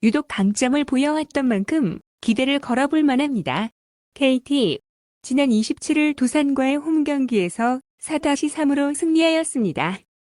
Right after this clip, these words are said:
선발로 나섰던 오원석은 오 이닝 무실점으로 승리를 기록했고 사 이닝 삼 실점을 기록한 불펜은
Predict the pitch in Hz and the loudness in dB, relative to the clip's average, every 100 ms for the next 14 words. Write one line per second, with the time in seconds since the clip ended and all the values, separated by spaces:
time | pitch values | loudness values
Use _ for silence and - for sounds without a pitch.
0 | _ - 339 311 311 302 294 220 226 294 | _ -8 0 2 2 2 2 0 0 -4
1 | 285 285 262 202 240 285 285 202 165 233 | 0 0 0 2 4 4 0 -4 -2 0
2 | 285 311 _ 202 220 240 277 233 220 311 | 0 -4 _ 0 4 4 4 2 0 0
3 | 285 277 240 226 262 277 - 302 302 285 | -2 0 2 2 0 0 0 2 4 2
4 | - 233 240 214 - 185 214 233 _ - | 2 -2 0 -6 -4 -2 0 -2 _ -6
5 | - 320 302 302 311 - 320 320 311 294 | 0 2 4 2 0 -2 -4 -2 -4 0
6 | 302 294 285 262 254 277 262 247 - 233 | 2 2 2 0 0 -2 0 -2 -2 -2
7 | 180 254 311 | 0 -2 -4